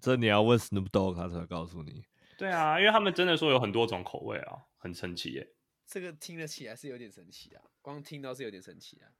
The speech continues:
Speaker 2: 但其实也有可能吧，比如说搞不好有某些植物它会特别容易产生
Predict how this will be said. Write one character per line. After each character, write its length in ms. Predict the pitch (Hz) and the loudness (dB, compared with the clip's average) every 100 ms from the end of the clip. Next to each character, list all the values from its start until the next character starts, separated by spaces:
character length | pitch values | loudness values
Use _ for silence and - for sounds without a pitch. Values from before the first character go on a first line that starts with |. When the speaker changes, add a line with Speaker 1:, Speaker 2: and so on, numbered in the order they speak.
| _ _ _ _ _ | _ _ _ _ _
Speaker 2:
但 140 | 220 | 4
其 80 | 185 | 4
实 120 | 143 | 4
也 60 | 139 | 6
有 200 | 127 139 | 6 4
可 180 | 139 95 | 2 -2
能 140 | 90 | 0
吧， 140 | 95 95 | 0 2
比 100 | 107 | 4
如 100 | 110 | 6
说 160 | 135 | 6
搞 140 | 139 104 | 6 6
不 100 | 123 | 8
好 120 | 113 | 8
有 80 | 113 | 6
某 160 | 95 | 0
些 160 | 92 104 | 0 -2
植 180 | - 92 | -2 -6
物 100 | 92 | 0
它 160 | 98 | 2
会 220 | 98 95 | 4 2
特 180 | 92 127 | 2 2
别 160 | 104 95 | 2 2
容 280 | 92 90 95 | 0 -4 0
易 420 | 98 92 - - _ _ _ - | 0 0 -6 -14 _ _ _ -2
产 240 | - 92 | 2 2
生 540 | 95 107 101 104 104 | 2 0 0 -4 -8